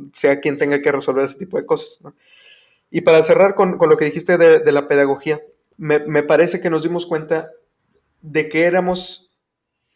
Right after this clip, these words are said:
tan dependientes del docente en todo este esquema, que en el momento en el que el docente ya no pudo estar frente a ti,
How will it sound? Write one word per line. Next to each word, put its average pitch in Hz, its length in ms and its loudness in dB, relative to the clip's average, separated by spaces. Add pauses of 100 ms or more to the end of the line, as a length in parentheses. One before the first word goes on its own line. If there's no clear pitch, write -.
(280)
tan 190 200 0
dependientes 175 580 0
del 151 160 -2
docente 143 540 -8 (400)
en 151 160 0
todo 175 180 4
este 175 160 -2
esquema, 147 320 -6 (1300)
que 170 60 0
en 151 80 4
el 151 40 4
momento 185 220 2
en 185 80 4
el 185 40 -4
que 175 60 0
el 160 80 2
docente 160 360 0
ya 160 80 0
no 160 120 -4
pudo 160 140 -4
estar 156 200 -2
frente 151 260 -6
a 143 100 -6
ti, 175 260 -16